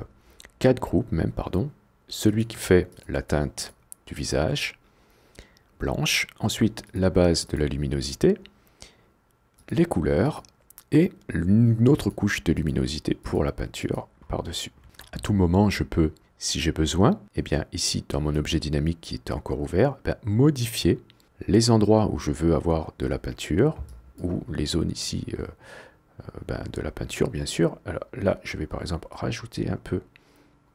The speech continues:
voilà, de peinture rouge à ce niveau-là pour vous montrer. Ok. Avec, euh, l'outil doigt, je peux estomper cette partie-là.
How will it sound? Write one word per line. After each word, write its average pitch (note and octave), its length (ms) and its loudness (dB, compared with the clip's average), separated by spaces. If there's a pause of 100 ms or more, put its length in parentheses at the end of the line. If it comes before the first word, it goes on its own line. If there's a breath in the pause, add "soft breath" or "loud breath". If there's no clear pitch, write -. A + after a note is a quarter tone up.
voilà, D2 260 -4
de - 140 -20
peinture D2 400 -4
rouge F2 520 -4
à D#2+ 100 -8
ce - 160 -6
niveau-là A2+ 360 -4
pour - 180 -12
vous D#2+ 120 -10
montrer. B2+ 440 0 (1400 soft breath)
Ok. - 200 -4 (340)
Avec, A#2+ 420 4
euh, C#2+ 100 0
l'outil E2+ 360 -2
doigt, F2+ 340 4 (120)
je - 160 -6
peux - 200 0 (120)
estomper E2+ 580 -4 (1120 soft breath)
cette - 300 -8
partie-là. C3 640 -2